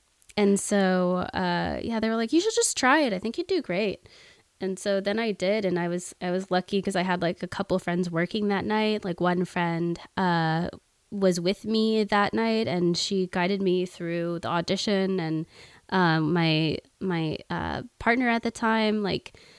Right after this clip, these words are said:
um, they were a stripper too, so, like, they showed me how to, like, dance like a stripper.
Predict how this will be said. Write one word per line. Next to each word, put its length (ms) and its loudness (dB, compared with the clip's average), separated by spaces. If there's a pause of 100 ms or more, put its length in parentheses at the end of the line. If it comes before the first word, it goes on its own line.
(240)
um, 420 -2
they 180 0
were 100 2
a 40 2
stripper 300 -4
too, 520 0
so, 140 -4
like, 160 -2
they 160 2
showed 380 4
me 300 4
how 360 2
to, 120 -6
like, 200 -2
dance 320 -4
like 120 -2
a 60 -2
stripper. 540 -4